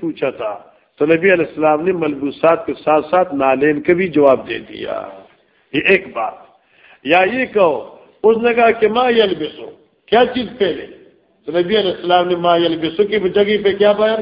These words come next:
کیا؟ ما لا یلبسو۔ یہ زیادہ طلب، زیادہ طلب جواب ہو گیا ہے۔ سوال میں تو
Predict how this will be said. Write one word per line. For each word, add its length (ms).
کیا؟ 220
ما 200
لا 220
یلبسو۔ 640
یہ 140
زیادہ 340
طلب، 260
زیادہ 400
طلب 280
جواب 380
ہو 100
گیا 220
ہے۔ 180
سوال 300
میں 60
تو 140